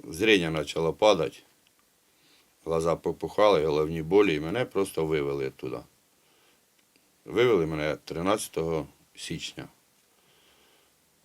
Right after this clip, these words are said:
Ну, прапора, я думав, що я так і потеряв. Тому що п'ятнадцятого накрили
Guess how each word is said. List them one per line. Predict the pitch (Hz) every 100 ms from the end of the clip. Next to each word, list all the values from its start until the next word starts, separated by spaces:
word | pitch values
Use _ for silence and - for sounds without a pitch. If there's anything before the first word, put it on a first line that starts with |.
| _ -
Ну, | 87 131
прапора, | 139 110 104 101 107
я | 131
думав, | 90 98 107
що | 101 87
я |
так | 85 85 82
і | 90 87 87 80 73 71 57 57 _ _ _ -
потеряв. | 85 - 85 71 - _ _ _ _ _ _ _ _ _ _ _ _ - _ - -
Тому | 85 85
що | - 80 73 67 _
п'ятнадцятого | - - 98 82 - 82
накрили | 82 82 120 135 127